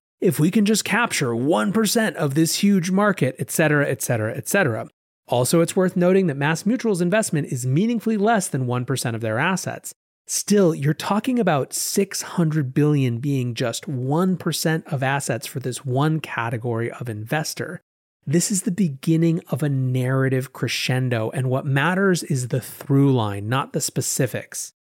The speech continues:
I expect in the coming months, we're gonna have confirmation of many more of these deals, which could open up a significant amount of additional buying pressure. And remember,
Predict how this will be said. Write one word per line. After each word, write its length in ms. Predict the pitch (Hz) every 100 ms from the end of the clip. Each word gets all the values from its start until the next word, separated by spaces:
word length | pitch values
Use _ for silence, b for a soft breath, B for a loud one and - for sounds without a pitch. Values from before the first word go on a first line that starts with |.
| _ -
I 100 | 156
expect 540 | 190 - - 180 214 233
in 80 |
the 80 | 170
coming 360 | - - 160 143
months, 360 | 131 185 -
we're 80 | 156
gonna 240 | 135 202 226
have 260 | 226 214
confirmation 760 | - 180 170 156 143 160 - 131
of 120 | 107
many 440 | 110 139 180 190
more 300 | 170 139 139
of 140 | 131 117
these 260 | 113 104
deals, 480 | 104 143 131 123 - _ _ -
which 180 | 156 -
could 180 | 165 -
open 260 | 165 160 160
up 160 | 160 -
a 60 | 139
significant 1000 | - - 131 127 147 175 190 175 170
amount 440 | 175 127 117 120 -
of 120 | 117
additional 520 | 120 117 110 - 113
buying 500 | 104 117 117 113 110
pressure. 580 | - 131 120 - 107 - _ _ -
And 120 | 135
remember, 540 | 135 139 147 120 -